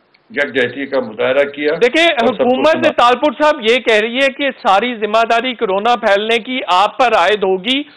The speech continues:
Speaker 2: और कानूनी कार्रवाई भी आप पे हो सकती है, तो कुछ अरसे के लिए जलसों का सिलसिला मौखर क्यों नहीं हो सकता?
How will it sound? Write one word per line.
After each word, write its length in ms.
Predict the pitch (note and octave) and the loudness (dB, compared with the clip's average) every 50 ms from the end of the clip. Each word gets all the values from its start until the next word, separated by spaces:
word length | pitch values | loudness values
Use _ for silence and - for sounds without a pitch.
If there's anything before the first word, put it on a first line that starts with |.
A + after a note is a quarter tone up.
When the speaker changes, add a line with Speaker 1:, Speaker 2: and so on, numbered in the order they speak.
| - - - - | -20 -14 -4 0
Speaker 2:
और 140 | A#3+ B3 A#3 | 0 0 2
कानूनी 480 | - A#3 A3+ A3 A3+ A#3+ B3+ C#4+ D4 | 2 0 0 2 0 -2 -2 -4 -4
कार्रवाई 580 | B3 - G#3 G3 G3+ G#3+ G#3+ B3 B3+ C#4+ C4 C4 | 0 2 2 2 2 2 2 2 2 2 0 -2
भी 240 | A#3+ B3 A#3 C#4 C#4+ | -4 -6 -4 0 2
आप 280 | B3 G#3 G3+ G3+ - - | 2 2 2 0 0 2
पे 100 | A3+ G#3+ | 2 4
हो 200 | G#3 G#3 D#3+ D3+ | 4 4 0 -2
सकती 340 | - - F3+ - - G3+ | -4 -8 -10 -10 -10 -6
है, 160 | G#3 B3 B3+ B3 B3 - - - - _ _ | -2 0 0 0 -2 -6 -14 -20 -20 _ _
तो 80 | - C4+ | -8 -6
कुछ 200 | A#3 - D4 - - | -4 -4 -4 -2 0
अरसे 280 | C#4+ C4+ - - D4+ D4+ | -2 -2 -2 -2 -4 -2
के 120 | - D4 | -2 -4
लिए 240 | C#4+ C4+ C4+ D4+ D4 | -6 -4 -2 -4 -4
जलसों 420 | A3+ F#3 G3 G#3+ G#3+ - C4+ C4+ B3+ | -4 -4 -4 -6 -4 -4 -6 -4 0
का 120 | D4 C4 | 0 -2
सिलसिला 440 | B3+ C4 C4 B3 A3+ - C4+ C#4 C#4 | 0 -2 -6 -8 -6 -4 -2 0 0
मौखर 420 | C#4 A#3+ A3 G#3 - - D4+ C#4+ | 2 2 0 0 0 -2 -4 -4
क्यों 220 | - D4+ C#4+ D4 E4 | -4 -4 -6 -6 -4
नहीं 260 | E4+ D4 C#4+ C#4+ C4+ | -2 -2 -2 -2 -2
हो 160 | B3+ G3+ F#3 | -2 -2 -4
सकता? 580 | F#3 - F3+ - - D#3 A2+ F#2 - - _ | -4 -6 -8 -4 -2 -2 -2 -2 -4 -8 _